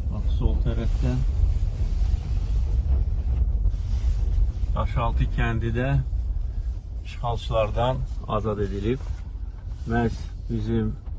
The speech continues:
müzəffər ordumuz Daşaltıdan qalxaraq, sıldırım qayaları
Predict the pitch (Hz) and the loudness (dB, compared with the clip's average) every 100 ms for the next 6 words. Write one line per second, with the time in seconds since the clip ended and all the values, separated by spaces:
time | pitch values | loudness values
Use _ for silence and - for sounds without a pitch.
0 | - - - - - - - - - 113 | -6 -6 -6 -6 -6 -8 -10 -10 -6 -2
1 | 110 110 107 - 117 107 - 131 110 117 | 0 0 -2 0 0 0 -2 -2 -2 2
2 | 117 147 - - - - - - 113 - | 2 2 -2 -8 -8 -8 -8 -2 -2 0
3 | 117 110 - 101 123 113 101 - - - | 0 0 0 2 4 4 2 -8 -12 -12
4 | - - - - - - - 110 107 127 | -10 -12 -12 -10 -10 -8 -4 -4 -4 -4
5 | 139 143 - - - - - - - - | -4 -4 -6 -8 -10 -12 -12 -10 -8 -8
6 | - - - - - - 123 113 107 110 | -8 -8 -10 -10 -8 -8 -4 -2 -2 0
7 | 117 104 - - - - - - - - | 0 -2 -4 -4 -4 -4 -4 -4 -6 -4
8 | - - - 110 107 110 110 107 107 | -6 -6 -4 -2 -2 -2 -2 -2 -2